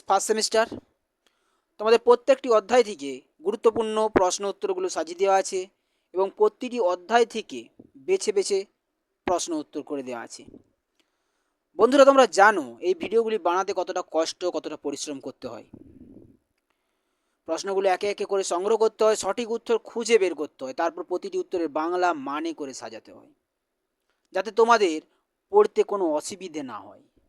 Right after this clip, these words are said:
তোমাদের সুবিধার জন্য সব কিছু গুছিয়ে আমরা তৈরি করি। তাই ভিডিওটি যদি ভালো লাগে, লাইক, কমেন্ট, শেয়ার, সাবস্ক্রাইব করবে। তোমাদের পাশে থাকলা, <clears throat> পাশে থাকা আমাদের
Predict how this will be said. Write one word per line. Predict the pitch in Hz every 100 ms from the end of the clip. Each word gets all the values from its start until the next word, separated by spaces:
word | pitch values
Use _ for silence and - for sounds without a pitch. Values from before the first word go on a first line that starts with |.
| _ _ _ _ _ _ _ -
তোমাদের | 320 349 370 - _ _
সুবিধার | - 196 214 240 233
জন্য | - 202 160 147 139 _ _ _
সব | - 202 196
কিছু | 208 208
গুছিয়ে | 160 196 - 208 190 -
আমরা | 175 160 147
তৈরি | 135 113
করি। | 113 98 98 _ _ _ _ _ _ _ _ _ _ _ _
তাই | 190
ভিডিওটি | 170 202 240 240
যদি | 226 196
ভালো | 165 190
লাগে, | 226 220 220 226 - _ _ _ _ _
লাইক, | 143 170 190 196 196 _
কমেন্ট, | - 175 185 185
শেয়ার, | - 196 214 208 208 _
সাবস্ক্রাইব | - - 180 - - 285
করবে। | - 131 104 - _ _ _ _ _ _ _ _ -
তোমাদের | 185 190 190 180 _ _ - - -
পাশে | 170 208 233
থাকলা, | 226 214 208 - _ -
<clears throat> | 311 320 180
পাশে | 175 240
থাকা | 233 175 131 139 _ _ _ _ _
আমাদের | 185 190 185